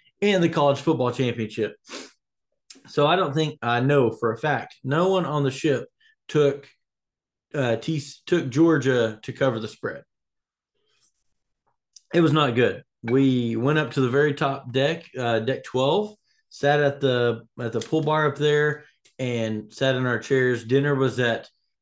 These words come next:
eight, so we got to watch at six thirty. As soon as the first snap happened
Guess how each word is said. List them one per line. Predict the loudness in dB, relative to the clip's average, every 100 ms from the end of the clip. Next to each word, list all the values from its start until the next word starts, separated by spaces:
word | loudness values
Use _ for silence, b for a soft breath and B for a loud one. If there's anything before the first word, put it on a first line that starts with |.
| _
eight, | 0 0 -2 -10 -20 -10
so | -4 0
we | 0
got | 0 -4
to | -2
watch | -2 -2
at | -4 -6
six | -6 -6 -2
thirty. | 2 4 4 2 -4 _ _ _ _ _ -6
As | -4 -2
soon | 0 0
as | 0
the | -2
first | -4 -2 0 0 -2
snap | -4 -4 -4
happened | -2 0 0 -2 -4 -6